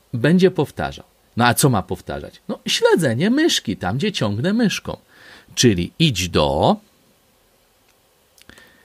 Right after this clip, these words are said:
idź do, jest taki klocek, idź do, no nie losowej pozycji, oczywiście tylko idź do wskaźnika myszy.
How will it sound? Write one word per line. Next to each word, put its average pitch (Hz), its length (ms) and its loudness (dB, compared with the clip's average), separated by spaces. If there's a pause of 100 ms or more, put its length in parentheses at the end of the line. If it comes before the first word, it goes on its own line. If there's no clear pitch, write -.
(160)
idź 107 260 -2
do, 80 240 -4
jest 107 220 0
taki - 260 -10
klocek, 139 720 -4 (480)
idź 170 260 2
do, 131 260 4 (180)
no 156 80 2
nie 214 160 4
losowej 104 520 0
pozycji, 139 520 0
oczywiście 240 640 -2
tylko 214 420 0
idź 156 220 -4
do 139 300 2
wskaźnika 104 720 -2
myszy. - 360 -12